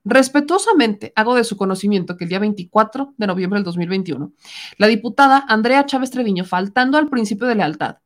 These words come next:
en ocasión de la comparecencia de la secretaria de Cultura, Alejandra Frausto,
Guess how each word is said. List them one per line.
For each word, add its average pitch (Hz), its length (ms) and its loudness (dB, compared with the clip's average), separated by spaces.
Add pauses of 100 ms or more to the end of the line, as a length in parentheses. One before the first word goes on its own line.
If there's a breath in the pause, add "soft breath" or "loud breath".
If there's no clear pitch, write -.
en 185 140 -2
ocasión 185 440 -4
de 254 60 0
la 240 120 2
comparecencia 185 640 -4
de 202 40 -2
la 175 80 -6
secretaria 170 460 -8
de 226 80 -4
Cultura, 180 300 -4
Alejandra 175 420 -4
Frausto, 196 420 -6